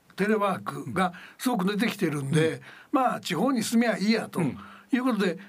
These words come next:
Speaker 1: 地方にまとまった拠点を作ってみるとか、
Speaker 2: うん。
Speaker 1: 地方に住宅建設をしたいとか、
Speaker 2: うん。
Speaker 1: そうすれば地方に学校やその小売施設が必要だとか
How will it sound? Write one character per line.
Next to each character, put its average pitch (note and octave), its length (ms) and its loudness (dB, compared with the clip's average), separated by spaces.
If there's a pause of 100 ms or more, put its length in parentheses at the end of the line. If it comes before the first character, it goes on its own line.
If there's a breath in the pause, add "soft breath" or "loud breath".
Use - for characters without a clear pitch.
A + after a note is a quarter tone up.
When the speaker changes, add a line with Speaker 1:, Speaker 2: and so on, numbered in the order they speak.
(120)
Speaker 1:
地 G#3+ 140 0
方 D#4+ 220 4
に A#3+ 120 4
ま G3+ 160 2
と B3+ 80 0
ま G#3 100 2
っ F#3+ 80 -6
た E3+ 160 -2
拠 E3+ 140 -6
点 E3 160 -2
を E3 80 -2
作 - 160 -6
っ - 20 -20
て F3 140 -4
み D#3+ 80 -2
る C#3 80 -6
と A#2+ 120 -10
か、 C#3 320 -4
Speaker 2:
う D#3+ 60 -6
ん。 A2 100 -4 (220 loud breath)
Speaker 1:
地 A3+ 160 0
方 F4+ 220 2
に A3 120 2
住 E3 200 -2
宅 F#3 180 0
建 A3+ 240 -2
設 F3 240 -2
を C3+ 60 -2
し - 100 -6
た E3+ 160 2
い C3+ 80 -6
と C#3+ 140 -6
か、 F3 160 2
Speaker 2:
う D3 60 2
ん。 G#2 80 -4 (240 loud breath)
Speaker 1:
そ D#4 160 4
う - 20 0
す D#4 80 4
れ D4 80 2
ば G#3+ 120 4
地 - 180 -4
方 A3 180 2
に D#3+ 160 -4
学 E3+ 240 -2
校 G3+ 220 -2
や D#3 280 -2 (220 loud breath)
そ D3+ 160 -4
の D3 140 0
小 F#3+ 160 2
売 F3 120 2
施 A3 140 0
設 D3+ 120 -4
が C#3 100 -2
必 - 200 -6
要 D3+ 100 2
だ C#3 120 0
と C3+ 160 -6
か C#3 280 -2